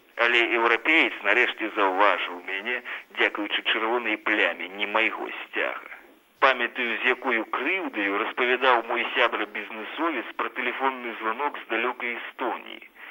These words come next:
Эстонскі фірмач, зацікаўлены ва ўсё тых жа мазах, удосталь даў волю свайму досціпу з нагоды такой чудеснай рэспублікі, на которую весь мир смотрит с надеждой. «Включайте факс», — отказал сябра.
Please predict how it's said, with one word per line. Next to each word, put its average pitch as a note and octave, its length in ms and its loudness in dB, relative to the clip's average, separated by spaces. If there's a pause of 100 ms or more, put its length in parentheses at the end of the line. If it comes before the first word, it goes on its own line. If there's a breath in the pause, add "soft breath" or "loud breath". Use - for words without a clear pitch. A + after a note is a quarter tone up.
(460 loud breath)
Эстонскі F3+ 560 -2
фірмач, F3 560 4
зацікаўлены B2 720 0
ва B2 160 2
ўсё C3+ 240 -4
тых - 240 -4
жа C3+ 160 2
мазах, B2+ 540 4 (240)
удосталь C3 680 -4
даў B2+ 220 2 (120)
волю B2 320 -2
свайму G#2 360 -6
досціпу - 560 -8
з G#2+ 220 -10
нагоды A#2 400 -2 (300 loud breath)
такой B2+ 360 0
чудеснай G3+ 720 -2
рэспублікі, - 800 -6
на G2+ 80 -6
которую A#2+ 520 -2
весь A#2+ 300 -4
мир C#3 300 -4 (120)
смотрит A2+ 380 -4
с - 120 -12
надеждой. G#2+ 680 -6 (600 loud breath)
«Включайте A#2+ 720 -4
факс», — - 500 0 (160)
отказал F2+ 520 -6
сябра. - 360 -6